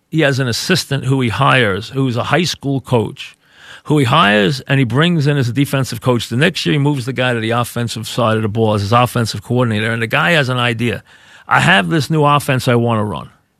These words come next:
I want to run this new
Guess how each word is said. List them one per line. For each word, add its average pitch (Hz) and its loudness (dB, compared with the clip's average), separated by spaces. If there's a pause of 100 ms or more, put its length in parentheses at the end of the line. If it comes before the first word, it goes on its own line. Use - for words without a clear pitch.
(1400)
I 127 0
want 147 2
to 170 2
run 151 0
this 120 -6 (100)
new 160 2